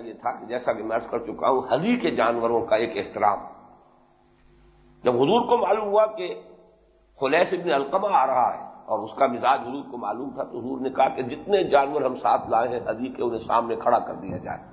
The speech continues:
وہ سارے اونٹ بھی جن کی کوہانیں چری ہوئی تھیں اور جن کے کوہان جو ہے وہ خون کے ساتھ لپے ہوئے تھے، سب کھڑے کر دیے گئے۔ وہ شخص آیا، اس نے دیکھا، سبحان اللہ،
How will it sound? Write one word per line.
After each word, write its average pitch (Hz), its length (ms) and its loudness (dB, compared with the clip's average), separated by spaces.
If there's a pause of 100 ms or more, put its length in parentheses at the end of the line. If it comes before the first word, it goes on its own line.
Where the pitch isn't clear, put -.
(880)
وہ 104 60 2
سارے 123 340 4
اونٹ 151 260 -2
بھی 139 140 -4
جن 123 220 -6
کی 131 80 -6
کوہانیں 127 460 0
چری 139 280 -2
ہوئی 127 220 -2
تھیں 127 200 -4
اور 120 100 0
جن 117 220 -4
کے - 380 0 (120)
کوہان 123 440 2
جو 113 100 -4
ہے 127 80 4
وہ 120 200 0
خون 151 360 2
کے - 80 0
ساتھ 120 260 0 (480)
لپے 151 220 4
ہوئے 127 340 0
تھے، 123 180 -8 (200)
سب - 180 0
کھڑے 123 180 2
کر - 160 -8
دیے 101 280 -8
گئے۔ 135 140 -6
وہ 131 140 -4
شخص - 300 -4
آیا، 107 160 6
اس 127 180 -2
نے 110 80 -4
دیکھا، 101 260 -2
سبحان 117 420 0
اللہ، 95 320 -14